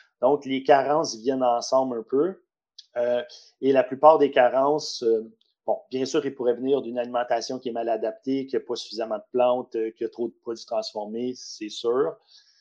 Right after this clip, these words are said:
Mais ça revient à notre histoire de digestion tantôt. Donc, si on a besoin d'une bonne acidité dans l'estomac pour être capable d'absorber nos vitamines, nos minéraux, de briser nos protéines aussi pour absorber nos, euh,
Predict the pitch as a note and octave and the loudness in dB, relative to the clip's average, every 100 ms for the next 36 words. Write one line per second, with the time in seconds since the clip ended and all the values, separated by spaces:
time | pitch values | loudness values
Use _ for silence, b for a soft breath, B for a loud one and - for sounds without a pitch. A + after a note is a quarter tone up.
0 | b b _ - G#2+ C#3 C3+ C3+ A2 C#3 | b b _ -16 0 2 4 4 4 2
1 | C3 A#2+ - C3 B2+ A#2+ G#2+ A2+ G#2+ B2+ | 0 -6 -4 -2 -2 -4 -6 -8 -6 -6
2 | B2+ B2 A2 C3+ D#3+ D#3+ B2 B2+ - - | -2 0 2 2 2 0 -4 -6 -10 -14
3 | - A2 A2 G#2 G#2 G2+ G#2 A2+ A#2+ A2+ | -14 -14 -14 -10 -10 -8 -8 -8 -8 -6
4 | A#2 A2+ - G#2+ - E3 C3+ B2 - B2+ | -8 -8 -12 -16 -6 -2 0 -2 -4 -4
5 | C#3 D3 - C3 C#3 B2 - - C3 C3 | -2 -2 0 0 0 -2 -4 4 6 6
6 | - - - A#2+ C3 C3+ C3 A#2 A2 A#2+ | 2 -2 -2 -4 -4 -4 -4 -6 -10 -12
7 | B2 B2+ A2+ A2 G#2+ B2 C3+ C3+ B B | -10 -12 -10 -10 -4 -2 -4 -6 B B
8 | B _ _ - A2 A2+ A2 A#2 A#2+ C#3 | B _ _ -2 0 0 -2 -6 -4 -4
9 | A#2+ B2 - D3+ D3 G#2+ D3+ E3 A#2 - | -2 -2 0 -2 -4 -10 -10 -8 -8 -6
10 | A2+ A#2+ C#3 B2 A#2+ A2 G#2+ G#2 | -6 -6 -6 -6 -8 -8 -10 -12